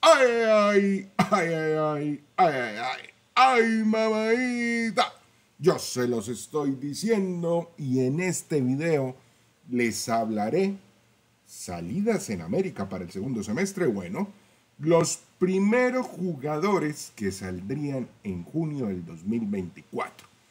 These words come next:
Y vamos a revisar caso por caso. ¿Listo? Bueno, empecemos con este merequetengue. América en este momento, pues, está listando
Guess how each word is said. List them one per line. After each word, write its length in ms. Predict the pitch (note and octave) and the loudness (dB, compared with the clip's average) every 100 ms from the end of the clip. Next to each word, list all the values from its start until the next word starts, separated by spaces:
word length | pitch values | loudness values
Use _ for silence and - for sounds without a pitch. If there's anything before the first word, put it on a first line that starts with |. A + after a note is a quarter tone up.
| _ _ _ | _ _ _
Y 60 | D#2+ | -8
vamos 280 | F#2 C#3+ | -6 -4
a 60 | C#3+ | -4
revisar 580 | G#2+ F#2+ F2+ A2+ A2 - _ _ - | -4 -4 -4 -4 -6 -10 _ _ -4
caso 520 | D#3 F3+ - F#3+ F#3 - | 0 0 -2 -6 -8 -10
por 300 | - F2+ - - | -10 -10 -10 -2
caso. 380 | C#3+ - - - _ _ _ _ | -2 -2 -8 -16 _ _ _ _
¿Listo? 640 | - B2+ F3 - C4+ C4+ - _ _ _ _ | -4 -2 0 6 6 6 -8 _ _ _ _
Bueno, 420 | A2+ A#2+ A#2 F2 - - - | -12 -4 -4 -4 -10 -20 -10
empecemos 880 | E3 D3+ C3+ - D3 C#3 A3+ F#3+ C#3 | -4 -2 -2 -2 -2 2 0 0 -2
con 140 | C3+ | -4
este 200 | B2+ A#2 | -4 -2
merequetengue. 680 | A2+ G2 F#2 F#2+ F2+ D#2 - _ _ _ _ _ _ _ _ - _ _ | -4 -4 -6 -12 -14 -18 -20 _ _ _ _ _ _ _ _ -20 _ _
América 520 | - A2 D3+ A#3 G#3 F3 | -2 0 2 0 0 -2
en 60 | |
este 220 | D3 - | -2 -2
momento, 580 | - C3 C3+ E3 G#3+ A3 G#3 | 0 0 0 -4 -4 -6 -6
pues, 180 | G#2+ F2+ | -10 -10
está 300 | E2+ - G#2 | -12 -8 -6
listando 680 | B2 D3+ - E3 G#2+ A#2 | -4 -4 0 2 2 -2